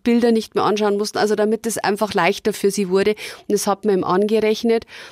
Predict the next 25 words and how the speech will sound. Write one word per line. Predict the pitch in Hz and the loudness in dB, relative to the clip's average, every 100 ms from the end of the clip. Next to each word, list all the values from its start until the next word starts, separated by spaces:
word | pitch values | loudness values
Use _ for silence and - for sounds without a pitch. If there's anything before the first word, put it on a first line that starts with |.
| - - | -20 -2
Aber | 208 208 202 - | 0 2 0 0
er | 185 202 | -2 2
wurde | 240 277 | 2 2
verurteilt, | 277 247 233 247 269 247 | 0 0 0 0 0 2
weil | 208 208 | 2 2
er, | 220 220 - | 4 4 2
ähm, | 214 208 - | 0 -2 -2
zwei | 220 202 | -2 0
Domspatzen | 220 233 - - 247 - - 262 269 277 | 2 0 0 -2 -2 -4 0 2 2 2
missbraucht | 254 240 240 226 240 262 | 0 0 0 0 0 -4
hat, | - | -2
zwei | 214 | -2
Schüler | - 233 247 | -2 -2 0
des | 226 - | -2 0
Domspatzen-Gymnasiums, | 226 233 240 233 - 240 226 220 226 - 233 214 | -2 -2 -4 -2 -2 0 0 2 0 0 -2 -2
übrigens | 226 226 233 - | -4 -2 -2 -2
zu | - | -2
einer | - 202 190 | 0 0 0
Zeit, | 208 208 | 0 0
wo | 214 | 2
er | 214 | 0
mit | 214 214 | 2 0
Maria | 202 208 202 | 0 -2 -2
Baumer | 196 190 214 | -2 0 0
schon | - 208 | 0 -2